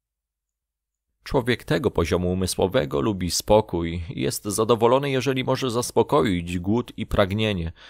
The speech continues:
Nie troszczy się o zabezpieczenie swojej przyszłości, ani o oświatę i wszystko oddaje na wolę Boga albo na niepewny los. Jest niepraktyczny i niezaradny.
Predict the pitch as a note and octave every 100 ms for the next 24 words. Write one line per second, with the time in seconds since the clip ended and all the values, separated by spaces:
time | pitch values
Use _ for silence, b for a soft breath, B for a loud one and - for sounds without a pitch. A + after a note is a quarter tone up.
0 | B B - F#3+ E3+ - F3 - - -
1 | E2+ E2+ E2 E2 E2 F2 - F#2 F2 -
2 | E2+ E2+ D#2+ - F#2 - A2+ C3+ - -
3 | - G2+ F#2+ E2+ E2 E2 - F2 - -
4 | G#2 B2 - C#2 C2+ - - - - -
5 | - G#2 - B B B - C#3 D3+ D3
6 | D3+ C#3 B2+ G2+ G2 E2+ E2 E2 F#2+ C3
7 | B2 B2 A#2 A2 F#2 F2 D#2+ D#2+ E2+ E2
8 | E2+ D#2+ E2 E2+ E2+ D#2+ - - _ b
9 | b b b b - - C3 - G#2 G2+
10 | - F2 - A2+ - - A2 F2+ F2+ F2
11 | E2 E2 F2+ E2 D#2+ E2